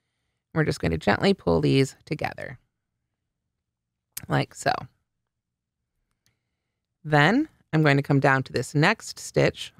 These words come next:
on the same side and find the second stitch on the other side there.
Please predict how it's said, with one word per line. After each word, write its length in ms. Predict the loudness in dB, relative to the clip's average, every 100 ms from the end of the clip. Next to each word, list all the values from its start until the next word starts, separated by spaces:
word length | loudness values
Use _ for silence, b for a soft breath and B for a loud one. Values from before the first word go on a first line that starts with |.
| -10
on 120 | -8
the 60 |
same 360 | -6 -2 0 0
side 460 | -2 -2 0 -2 -4 _ _ _ _ _ _ _ -4
and 120 | -2
find 300 | 0 0 0
the 60 | 0
second 320 | -2 -4 -6
stitch 340 | 0 -2 -2 -2
on 100 | 0
the 100 | 2
other 220 | 2 0
side 300 | -2 -4 -4
there. 280 | -6 -8 -8